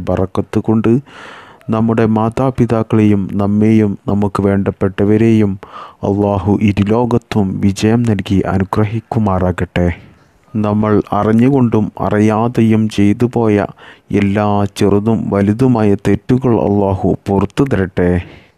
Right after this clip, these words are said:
ദുആ ചെയ്യാൻ വേണ്ടി പ്രത്യേകം പറഞ്ഞവരുടെയും നമ്മുടെയും എല്ലാ ശാരീരിക,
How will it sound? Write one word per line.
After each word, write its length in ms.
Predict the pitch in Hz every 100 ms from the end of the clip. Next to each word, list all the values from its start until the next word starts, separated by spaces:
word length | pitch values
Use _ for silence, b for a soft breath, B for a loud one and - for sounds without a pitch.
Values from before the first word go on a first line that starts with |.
| _ -
ദുആ 400 | 113 113 110 110 143
ചെയ്യാൻ 340 | - 123 117 113
വേണ്ടി 320 | 113 110 95 87
പ്രത്യേകം 580 | - 101 - 107 107 113 107
പറഞ്ഞവരുടെയും 880 | 107 95 98 104 117 110 110 101 95 -
നമ്മുടെയും 600 | 95 92 95 98 110 113 147 B B B -
എല്ലാ 300 | 107 107 113 110 -
ശാരീരിക, 640 | - 107 104 110 117 117